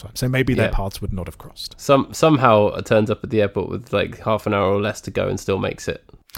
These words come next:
Speaker 1: Oh, in fact, we, we know, in fact, we do know, contextually in the movie, they do explain it because she was held up at security because she brings a giant knife along with her.
Speaker 2: That's right.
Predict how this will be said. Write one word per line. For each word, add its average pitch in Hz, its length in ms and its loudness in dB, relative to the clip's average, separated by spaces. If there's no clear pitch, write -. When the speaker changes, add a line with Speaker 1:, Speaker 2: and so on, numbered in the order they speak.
Speaker 1:
Oh, 180 160 6
in 175 100 8
fact, - 400 4
we, 156 340 4
we 156 200 4
know, 156 460 6
in 165 100 4
fact, - 260 4
we 156 120 2
do 185 260 2
know, 143 400 2
contextually 147 560 0
in 135 80 2
the 113 80 0
movie, 127 280 2
they 107 140 0
do 139 180 2
explain 139 420 -2
it 92 80 -8
because 104 200 -6
she 139 140 -2
was 131 140 0
held 135 320 0
up - 140 -4
at - 100 -4
security 156 500 -2
because 104 260 -6
she - 120 -4
brings 113 240 -4
a 113 40 -2
giant 107 300 -2
knife 123 300 -4
along 90 240 -8
with 92 160 -14
her. - 240 -18
Speaker 2:
That's - 320 0
right. 95 260 0